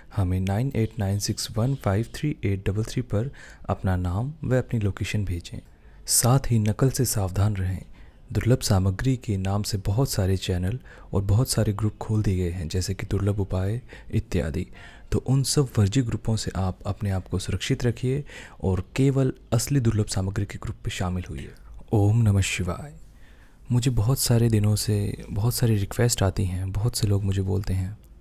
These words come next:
कि "गुरुजी, आप वीडियो दीजिए, आपकी वीडियो का इंतज़ार हो रहा है।"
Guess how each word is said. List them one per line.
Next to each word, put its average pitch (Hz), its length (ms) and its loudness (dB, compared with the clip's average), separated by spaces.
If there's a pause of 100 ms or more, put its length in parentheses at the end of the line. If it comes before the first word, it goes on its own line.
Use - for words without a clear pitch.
(520)
कि 98 80 0
"गुरुजी, 98 380 0
आप 98 200 0
वीडियो 101 300 2
दीजिए, 101 400 0
आपकी 92 320 -4
वीडियो 95 240 -4
का 98 80 -2
इंतज़ार 98 420 0
हो 104 140 0
रहा 92 240 0
है।" 98 280 -6